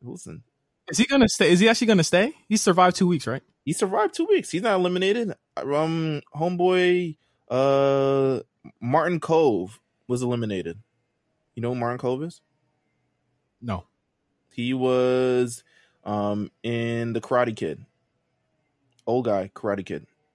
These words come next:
Speaker 1: Um,
Speaker 2: I'm gonna say this right now. I have never seen The Karate Kid.
Speaker 1: <gasps> Wow, not even, like, when it was free on television?
Speaker 2: Nope,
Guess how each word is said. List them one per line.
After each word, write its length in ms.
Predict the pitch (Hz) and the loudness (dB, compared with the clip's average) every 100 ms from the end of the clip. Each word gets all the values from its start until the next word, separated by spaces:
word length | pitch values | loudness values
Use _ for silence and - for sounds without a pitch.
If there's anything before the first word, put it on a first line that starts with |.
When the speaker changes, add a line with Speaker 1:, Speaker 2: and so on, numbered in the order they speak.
| _ _ _ _ _ _ - | _ _ _ _ _ _ -6
Speaker 1:
Um, 500 | 117 127 131 131 117 - - _ 82 - _ _ _ _ - | -2 0 0 -4 -8 -12 -20 _ -18 -18 _ _ _ _ -20
Speaker 2:
I'm 80 | - _ | -20 _
gonna 120 | 127 | -6
say 100 | 135 | -2
this 180 | 135 120 | 0 0
right 140 | 120 120 | 0 2
now. 280 | 113 110 - _ _ _ _ _ _ _ | 0 -2 -8 _ _ _ _ _ _ _
I 160 | 127 139 | -2 0
have 120 | 127 | 0
never 460 | 117 113 117 123 117 | 0 0 2 2 0
seen 180 | - 104 | 0 0
The 60 | |
Karate 260 | - 107 98 | 0 -4 -4
Kid. 160 | - 101 - | -8 -12 -10
Speaker 1:
<gasps> 600 | 247 285 262 247 208 160 _ _ - | -8 -4 -2 -2 -4 -6 _ _ -12
Wow, 600 | 127 135 135 139 127 127 | -4 0 2 2 2 0
not 200 | 127 135 | 0 2
even, 300 | 151 160 160 | 2 2 0
like, 180 | 143 135 | 0 0
when 120 | 135 | 0
it 40 | 139 | 0
was 140 | 139 131 | -2 -6
free 360 | - 127 131 | -4 -2 0
on 160 | 139 127 | 0 -2
television? 800 | 117 123 131 135 143 151 147 139 _ _ _ _ - - _ _ - | -4 0 0 0 -2 -4 -6 -10 _ _ _ _ -20 -20 _ _ -8
Speaker 2:
Nope, 180 | 117 | -8